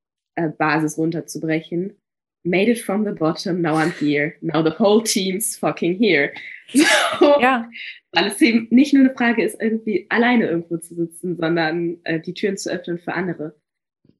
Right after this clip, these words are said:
Speaker 1: und die Wege zu gehen, die vorher noch nicht als möglich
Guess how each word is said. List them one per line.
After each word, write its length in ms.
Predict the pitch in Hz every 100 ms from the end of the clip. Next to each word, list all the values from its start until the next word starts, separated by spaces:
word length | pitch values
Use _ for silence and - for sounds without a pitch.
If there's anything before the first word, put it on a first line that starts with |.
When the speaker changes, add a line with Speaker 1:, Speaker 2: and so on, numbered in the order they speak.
| -
Speaker 1:
und 120 | 175
die 120 | 185
Wege 240 | 180 190 190
zu 140 | -
gehen, 200 | 170 190
die 80 | 175
vorher 320 | 180 185 165 -
noch 220 | 170 165
nicht 360 | 180 170 - - _ -
als 200 | 156 170
möglich 540 | 175 170 160 - -